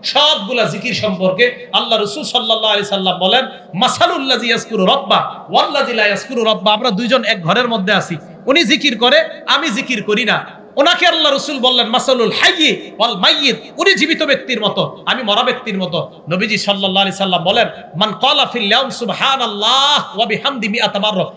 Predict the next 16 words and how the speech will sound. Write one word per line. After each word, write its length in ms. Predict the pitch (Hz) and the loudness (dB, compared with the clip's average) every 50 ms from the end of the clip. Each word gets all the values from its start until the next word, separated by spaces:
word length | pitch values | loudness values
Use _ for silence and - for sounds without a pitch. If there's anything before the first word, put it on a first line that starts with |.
| - - | -4 -2
একটু 280 | 311 - - - 294 | -2 -2 -2 -6 -2
বলেন 260 | 233 254 254 240 214 185 | 0 0 0 0 0 -2
সুবহানাল্লাহ 560 | - - 214 214 175 202 233 240 240 233 233 | -4 -2 0 0 2 2 2 0 0 0 0
ওয়া 120 | 233 220 | 0 0
বিহামদি। 380 | 208 196 - 233 233 226 190 180 - - - - - - - - - - - - - - - - - - - - - - - - - - - - - - - | 2 0 0 -2 -2 -2 -2 -4 -4 -6 -12 -20 -20 -20 -20 -18 -16 -14 -14 -12 -12 -12 -12 -14 -14 -14 -12 -12 -14 -14 -16 -18 -20 -20 -20 -20 -20 -12 -2
ডেইলি 200 | 147 220 262 285 | 0 2 4 4
একশো 320 | 294 277 269 - - - 285 | 4 2 2 0 -2 0 0
বার 180 | 277 302 277 | 0 0 2
যারা 180 | 208 254 262 277 | 0 0 0 2
পড়বে, 360 | - 233 240 240 226 262 277 | 0 0 -2 0 2 2 2
বুখারী 340 | 233 220 202 208 269 277 262 | 2 2 2 2 2 2 0
শরীফের 400 | - 226 233 262 247 196 247 214 | -2 -2 -2 0 0 0 0 0
বর্ণনা 500 | 190 214 202 208 226 233 247 262 269 - - - - - | 0 0 0 0 0 0 0 0 0 -2 -8 -14 -12 0
ছয় 240 | - 226 269 269 | 2 4 4 4
হাজার 600 | 185 220 220 208 262 269 277 277 - - - - | 4 2 2 2 2 2 2 0 -4 -12 -16 -4
চারশো 600 | - 254 247 254 247 - - - 254 269 285 294 | 0 2 2 2 0 -2 -4 0 2 2 2 2